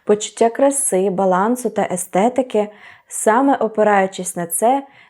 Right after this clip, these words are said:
ми і зможемо напрацювати якості сміливого і активного Овна. Це є основною програмою нашого затемнення. В з'єднанні з Місяцем та Сонцем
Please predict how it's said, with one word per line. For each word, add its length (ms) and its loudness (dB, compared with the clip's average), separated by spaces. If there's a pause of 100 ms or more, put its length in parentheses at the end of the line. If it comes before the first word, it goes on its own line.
ми 180 2
і 180 -4
зможемо 600 0
напрацювати 720 -4
якості 600 0
сміливого 640 -2
і 140 -2
активного 680 -4
Овна. 400 -8 (560)
Це 240 4
є 260 2 (100)
основною 540 0
програмою 640 0
нашого 420 -4
затемнення. 720 -6 (560)
В 60 -2
з'єднанні 600 4
з 100 -2
Місяцем 600 0
та 140 -2
Сонцем 640 0